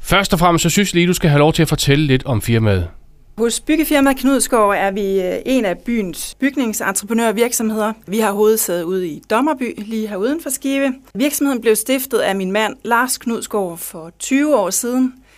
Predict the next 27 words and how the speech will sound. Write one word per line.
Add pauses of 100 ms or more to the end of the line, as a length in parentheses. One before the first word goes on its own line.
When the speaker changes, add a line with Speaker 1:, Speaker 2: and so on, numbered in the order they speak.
(300)
Speaker 2:
og
han
startede
som
en
almindelig,
øh, (320)
enkeltmands
tømrervirksomhed. (340)
Og
i
dag
er
vi (100)
cirka
hundrede
medarbejdere. (400)
Vi
har,
øh,
fire,
øh,
håndværksfag,
øh,
i
vores
virksomhed,